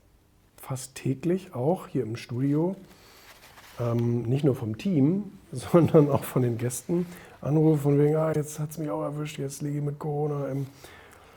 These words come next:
zu Hause und kann jetzt erstmal nicht raus.“ Muss unser Gästemanagement dann erstmal irgendwie schauen, kann man das Thema noch mit einem anderen Experten besetzen oder müssen wir das Thema dann ausfallen lassen?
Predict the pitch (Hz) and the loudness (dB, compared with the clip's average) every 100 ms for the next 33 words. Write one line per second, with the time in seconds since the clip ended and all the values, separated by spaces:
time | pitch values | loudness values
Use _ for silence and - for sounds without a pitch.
0 | - - - - 147 135 143 143 143 139 | -20 -20 -8 0 2 4 4 4 4 2
1 | 131 127 127 - 139 131 135 123 123 117 | 0 -2 -4 -4 -2 -2 -4 -2 -2 -2
2 | 117 107 165 170 - - - - - - | -4 -2 -2 -2 -10 -20 -20 -20 -20 -20
3 | _ - - - - 139 127 131 123 123 | _ -20 -20 -20 -8 -4 -2 0 0 0
4 | 123 127 127 135 139 127 120 120 123 127 | 0 0 0 2 2 2 0 0 0 2
5 | 120 120 123 117 120 117 117 113 131 151 | 2 0 0 2 0 -2 -4 -2 0 0
6 | 143 127 123 117 - - - 123 117 - | 0 2 0 -2 -6 -20 -10 -8 -2 4
7 | 139 139 131 127 127 107 101 120 139 156 | 8 8 6 4 2 -2 -2 0 2 2
8 | 147 143 - 147 156 156 151 156 - 175 | 0 -4 -2 -2 -2 -2 -2 -2 -4 -4
9 | 120 123 123 117 - - - - - 127 | -2 -2 -2 -4 -10 -20 -20 -20 -10 -6
10 | 123 127 117 - 131 123 113 107 123 123 | -4 -2 -4 -2 0 0 -2 -6 -8 -8
11 | - 135 135 143 139 143 156 156 | -4 0 2 2 0 -2 -2 -2